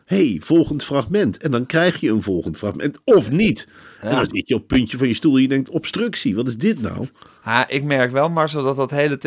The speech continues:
Speaker 2: V-programma van ons, het is nog een, het is echt work in progress, hè?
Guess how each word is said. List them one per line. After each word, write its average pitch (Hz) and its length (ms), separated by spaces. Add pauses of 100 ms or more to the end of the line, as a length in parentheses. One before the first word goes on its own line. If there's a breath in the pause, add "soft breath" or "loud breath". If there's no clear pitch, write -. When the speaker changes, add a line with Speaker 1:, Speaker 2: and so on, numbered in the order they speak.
(120)
Speaker 2:
V-programma 165 580
van 156 160
ons, 147 160
het 151 120
is 151 180
nog 151 220
een, 139 160 (340)
het 127 140
is 139 140
echt 180 260
work 180 240
in 165 100
progress, 117 600
hè? 147 120